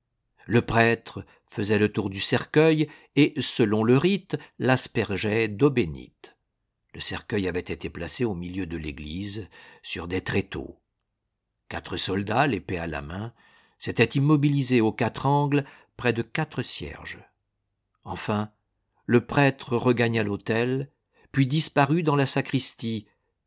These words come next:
accompagné des enfants de chœur, des porte-croix et des autres prêtres. La cérémonie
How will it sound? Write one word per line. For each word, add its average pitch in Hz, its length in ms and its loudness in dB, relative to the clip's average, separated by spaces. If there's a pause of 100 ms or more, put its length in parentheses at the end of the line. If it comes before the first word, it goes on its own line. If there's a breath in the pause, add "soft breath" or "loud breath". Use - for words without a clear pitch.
(140)
accompagné 123 540 2
des 113 220 2
enfants 110 280 0
de 98 80 -6
chœur, 127 480 2 (200 loud breath)
des 113 140 4
porte-croix 113 840 2 (320 loud breath)
et 117 80 2
des 113 260 2
autres 110 260 0
prêtres. - 600 -10 (960)
La 98 100 -8
cérémonie 120 880 -2